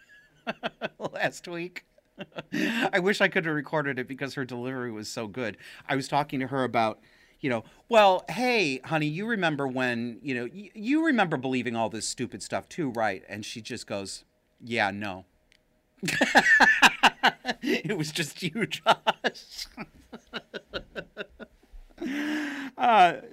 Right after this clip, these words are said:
but, uh, okay, so you were never woke and you never believed it. But you too are consenting to this in some way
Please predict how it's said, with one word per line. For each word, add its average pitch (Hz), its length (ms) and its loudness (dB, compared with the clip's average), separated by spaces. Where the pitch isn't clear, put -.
but, 240 220 4
uh, 233 420 -8
okay, 226 260 2
so 185 140 0
you 185 180 0
were 214 120 2
never 190 200 4
woke 156 240 0
and 151 140 -2
you 143 80 0
never 131 240 -2
believed 135 540 -4
it. 101 200 -4
But 170 160 0
you 240 260 2
too 285 640 2
are 135 140 4
consenting 151 720 0
to - 140 -10
this - 460 -10
in 143 160 -2
some 180 500 0
way 117 400 0